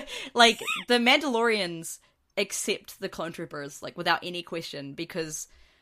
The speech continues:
they are, like, they're clones of Jango Fett, but they're also, like, their own people and they are part of Mandalore. Like, they, they accept them and make them Mandalorians, basically. Um, and so, like, my impression has always been that, like, the actual Mandos, like, true Mandos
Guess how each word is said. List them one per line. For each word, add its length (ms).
they 180
are, 360
like, 280
they're 80
clones 440
of 300
Jango 340
Fett, 420
but 260
they're 160
also, 240
like, 140
their 180
own 120
people 440
and 320
they 160
are 340
part 320
of 80
Mandalore. 540
Like, 200
they, 160
they 200
accept 300
them 140
and 100
make 160
them 140
Mandalorians, 560
basically. 560
Um, 440
and 160
so, 240
like, 180
my 100
impression 300
has 100
always 180
been 160
that, 100
like, 160
the 180
actual 520
Mandos, 500
like, 160
true 240
Mandos 640